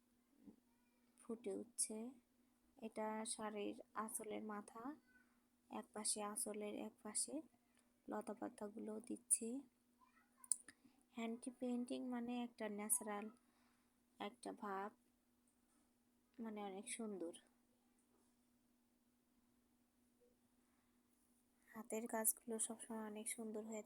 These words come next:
থাকে। আর আমার চ্যানেলে আরও অন্য অন্য কালারের শাড়ি এবং অন্য ডিজাইনের, আহ, কাজ দেওয়া আছে, আপনারা চাইলে সেখানে দিতে,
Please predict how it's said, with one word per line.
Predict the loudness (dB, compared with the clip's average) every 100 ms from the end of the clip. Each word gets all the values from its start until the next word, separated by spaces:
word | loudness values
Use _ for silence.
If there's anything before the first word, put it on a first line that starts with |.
| -8
থাকে। | -6 -4 -4 -6 _ _ _ _ _ -20 -20 -20 -20 -20 -20 _ -20 _ _ -6
আর | -2 -2 -4 -8 -12 -20 -20 -20 -20 -20 -20 -20 -20 _ -20 -20 _ _ _ _ _ _ _ _ -20 -20 -20 _ _ -20 -20 -20 _ _ _ _ _ -20
আমার | -6 -2 4
চ্যানেলে | 4 4 2 2
আরও | 2 4 2
অন্য | 2 0
অন্য | -2 -4
কালারের | -2 0 0 2 0 2 2 2 0 _ 0
শাড়ি | 2 4 4 6 4
এবং | 4 2
অন্য | 2 2 0 4
ডিজাইনের, | 12 12 12 2 0 -4 -4 0 2 4 2 -6 -20 -20 -20 -20 -10
আহ, | -6 -4 -2
কাজ | 4 4 4
দেওয়া | 4 4 6
আছে, | 6 6
আপনারা | 2 -2 0 2
চাইলে | 2 2 0
সেখানে | 0 -2 -4 -2
দিতে, | -4